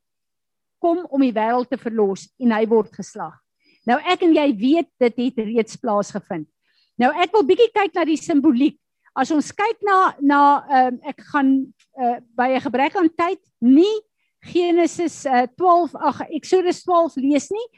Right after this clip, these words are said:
Ek wil julle aanmoedig, gaan lees dit by die huis, want daar is soveel diepte wat met ons praat hierdie jaar weer.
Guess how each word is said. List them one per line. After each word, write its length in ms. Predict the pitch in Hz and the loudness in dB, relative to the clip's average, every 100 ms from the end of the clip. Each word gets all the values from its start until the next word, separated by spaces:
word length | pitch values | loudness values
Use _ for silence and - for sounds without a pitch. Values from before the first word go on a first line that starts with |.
| _ _ - | _ _ -6
Ek 160 | 285 | -2
wil 100 | 320 | 0
julle 220 | 285 302 302 | 2 2 2
aanmoedig, 460 | 381 466 392 294 | -2 0 2 2
gaan 200 | - 269 | 0 -2
lees 280 | 220 254 262 | 0 -2 0
dit 200 | 349 - | -2 -4
by 80 | 240 | -6
die 140 | 233 | -4
huis, 360 | 196 202 185 - 294 - - | -4 -6 -8 -14 -20 -12 -2
want 120 | 247 | 2
daar 120 | 262 | 2
is 140 | - | 0
soveel 500 | - 415 392 440 302 190 | -2 -2 0 -4 -4 2
diepte 540 | 277 - - 226 87 _ _ _ | 2 2 -4 -4 -4 _ _ _
wat 160 | - - | -4 -2
met 160 | 277 320 | -2 0
ons 220 | 262 - | -2 -4
praat 360 | - 302 269 | -4 0 0
hierdie 300 | 247 240 285 | 0 2 2
jaar 300 | 233 220 220 214 | 2 0 0 -2
weer. 400 | 202 208 165 | -4 -4 -6